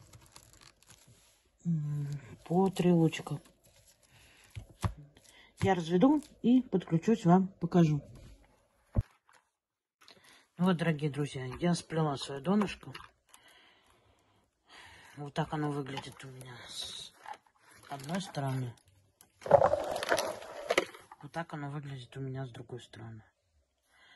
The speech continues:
Дальше теперь я буду поднимать точки и плести веревочку в три трубочки. Останавливаться я на этом не буду. Если кому интересно,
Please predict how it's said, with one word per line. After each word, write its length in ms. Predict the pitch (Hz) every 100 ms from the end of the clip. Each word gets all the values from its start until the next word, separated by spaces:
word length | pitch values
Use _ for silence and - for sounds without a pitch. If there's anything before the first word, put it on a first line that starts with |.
| _ _ _ _ -
Дальше 320 | 190 208 185
теперь 340 | - - 175
я 160 | 160 165
буду 260 | 160 151 151
поднимать 540 | 151 165 170 160 - - -
точки 480 | 226 220 - - 175
и 400 | - 185 208 185 - - - _
плести 460 | 156 165 - 196 196 -
веревочку 560 | 160 175 170 - 147
в 40 | -
три 200 | 160 160
трубочки. 580 | 147 123 120 - - - - - -
Останавливаться 800 | 156 - 190 196 165 147 143 151
я 220 | 147 160
на 220 | 151 151
этом 380 | 156 147 147 127 - _ -
не 240 | 160 190 180
буду. 440 | 131 143 139 170 - - -
Если 320 | 160 190 185 190
кому 300 | 185 196 190
интересно, 760 | 170 185 185 160 - 143